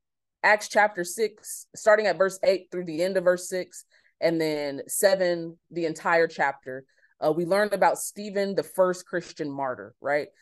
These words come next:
So Acts chapter six, verses eight through fifteen, we learn of Stephen's bold faith and his persecution. What gets Stephen even into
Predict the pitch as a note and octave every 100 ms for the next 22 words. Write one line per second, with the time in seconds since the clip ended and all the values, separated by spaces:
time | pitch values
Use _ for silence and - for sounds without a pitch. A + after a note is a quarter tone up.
0 | _ - F3+ F#3 A3+ A#3 - A3 A3 F3+
1 | F3+ G#3+ G#3 - - - F3 F3 D#3+ -
2 | F#3+ - E3 D#3+ C4 C#4+ - B3+ B3+ B3
3 | _ _ _ - G3+ F3+ E3 F#3 A3+ A#3
4 | D#3+ D#3+ - A3 F#3+ F3 C#3 E3+ F#3+ F3+
5 | - F3+ A3+ A#3+ - E3 E3 D#3 - F3
6 | E3+ D#3 - A3 A3 A3 - _ _ -
7 | A3 B3 F3+ A#3+ - - G3+ F3+ F3 -
8 | G3+ F#3+ E3+ F#3+ F#3 D#3